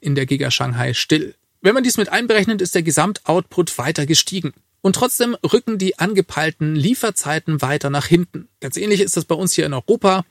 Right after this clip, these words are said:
Wenn ihr ein Model drei haben wollt, mit den achtzehn Zoll Felgen,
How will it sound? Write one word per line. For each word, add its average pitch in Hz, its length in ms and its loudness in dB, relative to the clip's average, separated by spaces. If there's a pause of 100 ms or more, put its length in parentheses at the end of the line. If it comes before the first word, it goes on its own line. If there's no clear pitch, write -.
(180)
Wenn 214 180 6
ihr 269 80 0
ein 254 80 0
Model 226 200 2
drei 190 260 0
haben 143 300 2
wollt, - 320 -8 (100)
mit 190 220 4
den 240 180 -2
achtzehn 214 460 0
Zoll 196 240 0
Felgen, 127 420 -4